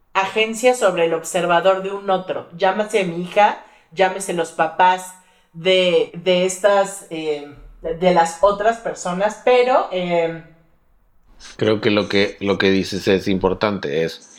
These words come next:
Speaker 2: yo tengo agencia sobre cómo yo me veo, y yo tengo agencia sobre la familia que, de la que provengo,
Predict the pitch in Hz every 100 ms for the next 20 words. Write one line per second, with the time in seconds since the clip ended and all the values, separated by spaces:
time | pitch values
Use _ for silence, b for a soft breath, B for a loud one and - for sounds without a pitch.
0 | B B B B 98 98 113 113 113 113
1 | 104 104 90 92 92 85 87 87 92 92
2 | 90 95 95 95 85 80 76 87 87 95
3 | 98 98 101 101 90 95 92 87 87 85
4 | 90 90 90 92 90 95 90 87 87 87
5 | 90 92 92 98 90 90